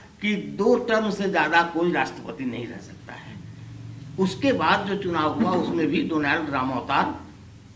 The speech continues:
चुनाव जीता, लेकिन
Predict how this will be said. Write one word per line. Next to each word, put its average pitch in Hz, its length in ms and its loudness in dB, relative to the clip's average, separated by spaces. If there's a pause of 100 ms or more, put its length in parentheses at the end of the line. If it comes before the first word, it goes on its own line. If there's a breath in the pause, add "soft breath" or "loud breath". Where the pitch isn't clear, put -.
चुनाव 139 440 0
जीता, 131 360 -6 (840)
लेकिन 240 600 2